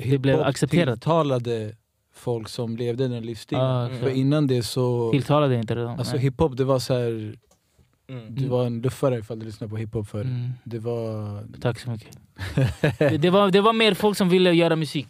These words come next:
Speaker 2: Ja,
Speaker 3: Ja.
Speaker 1: Det var mer
Speaker 2: exakt.
Speaker 1: musiknördar som jag.
Speaker 2: Mm.
Speaker 1: Fattar du vad jag menar? Det var inte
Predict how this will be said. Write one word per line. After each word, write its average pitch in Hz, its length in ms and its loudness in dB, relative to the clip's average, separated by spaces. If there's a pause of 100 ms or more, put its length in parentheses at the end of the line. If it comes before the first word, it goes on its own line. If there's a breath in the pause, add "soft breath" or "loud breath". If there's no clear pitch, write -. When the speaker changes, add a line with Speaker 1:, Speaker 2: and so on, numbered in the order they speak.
(160)
Speaker 2:
Ja, - 80 -10
Speaker 3:
Ja. 120 400 -6
Speaker 1:
Det 147 60 4
var 165 100 4
mer 190 140 4
Speaker 2:
exakt. 180 80 2 (140)
Speaker 1:
musiknördar 165 800 2
som 151 200 0
jag. 120 260 2
Speaker 2:
Mm. 120 360 -2
Speaker 1:
Fattar 147 180 4
du 147 60 4
vad 147 80 4
jag 143 60 4
menar? 143 260 4
Det 127 120 2
var 170 200 4
inte 165 540 4